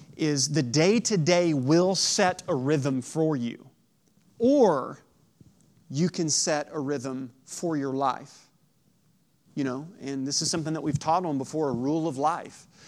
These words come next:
And what a rule of life does is it keeps you from being ruled by life. That's it. And so what we see, um, from Mary and, and their family is, is no, no, no, no. Um, God's word, God's people,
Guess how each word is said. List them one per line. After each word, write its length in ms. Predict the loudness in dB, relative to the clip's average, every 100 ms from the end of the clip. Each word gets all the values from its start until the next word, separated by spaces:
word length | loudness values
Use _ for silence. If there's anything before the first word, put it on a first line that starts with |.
| -8
And 100 | -2
what 80 | 2
a 40 | 4
rule 340 | 4 4 4
of 80 | 2
life 360 | 2 2 -2
does 300 | 0 2 0
is 140 | -2 -4
it 160 | -6
keeps 360 | -4 -4 -2 -2
you 120 | -4
from 180 | -2 -2
being 320 | 0 0 -2
ruled 340 | 0 0 0 0
by 180 | -2
life. 460 | -2 -6 -8 -14 -20 _ _ _ _
That's 160 | -4
it. 160 | -2 -4 -10 -18 -18 _ _ _ _ _ _ _ _ _ _ -8
And 100 | 0
so 120 | 2
what 120 | 2
we 120 | 0
see, 420 | 0 0 0 0
um, 340 | -2 -6 -4 -8 -12 _ _
from 240 | -6 -2 0
Mary 560 | -2 -2 -2 -4 -10 -10
and, 320 | -8 -8 -10 -12
and 160 | -8 -6
their 100 | -6
family 460 | -4 -2 -2 -2
is, 380 | -4 -8 -8 -8
is 180 | -8 -6
no, 140 | -4
no, 100 | -4
no, 80 | -4
no. 200 | -6 -10 -18 _ _ _ _ _ _
Um, 180 | -12 -12 -12 _ _
God's 320 | 0 0 0
word, 460 | -2 -2 -2 -4 -10 -18 _ _ -8
God's 380 | -2 -2 -2 -8
people, 580 | -6 -6 -6 -8 -8